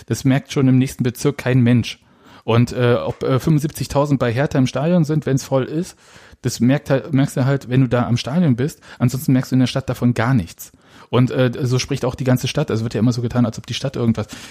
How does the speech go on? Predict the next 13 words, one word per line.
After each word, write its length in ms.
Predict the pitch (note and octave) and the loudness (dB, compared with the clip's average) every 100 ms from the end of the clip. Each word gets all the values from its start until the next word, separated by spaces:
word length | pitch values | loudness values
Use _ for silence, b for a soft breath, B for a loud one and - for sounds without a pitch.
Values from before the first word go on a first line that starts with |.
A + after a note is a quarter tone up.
| B | B
ich 80 | - | 0
meine, 160 | C#3 | 0
hier 280 | B2 C3 C3+ | 0 -2 -4
gibt's 220 | C#3 - | -4 -6
zig 220 | - F3 | -2 -2
Vereine, 520 | - - A2+ D3 C#3+ B2+ | -2 -2 2 4 4 2
Konzerte, 440 | A#2 - C3+ B2+ | -2 -2 -4 -4
tausend 360 | - C3+ C3 - | -4 -2 -2 -2
Sachen 300 | B2+ C3+ A2+ | -2 2 2
und 120 | A2 | 2
so 140 | A2 | -2
weiter. 320 | G#2+ A2+ D3 - B B B | -4 -4 -6 -8 B B B
Ähm, 400 | B2 A#2+ B2+ A#2+ | 0 4 4 2